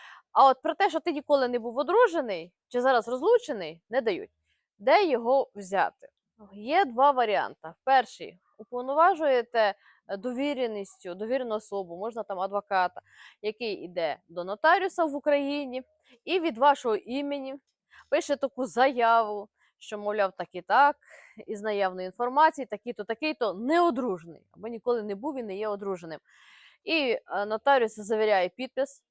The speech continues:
або вашої довіреної особи, якщо ви за кордоном знаходитеся, ну, або вас, якщо ви особисто прийдете. Або другий варіант,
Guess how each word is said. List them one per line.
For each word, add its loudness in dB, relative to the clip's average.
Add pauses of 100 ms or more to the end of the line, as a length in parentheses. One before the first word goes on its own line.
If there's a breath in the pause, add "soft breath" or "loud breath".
(280)
або -2
вашої 0
довіреної -2
особи, -2
якщо -4
ви -4
за -6
кордоном -6
знаходитеся, -6
ну, -12
або -10
вас, 0
якщо -6
ви -4
особисто -10
прийдете. -20 (360 loud breath)
Або 2
другий 0
варіант, -2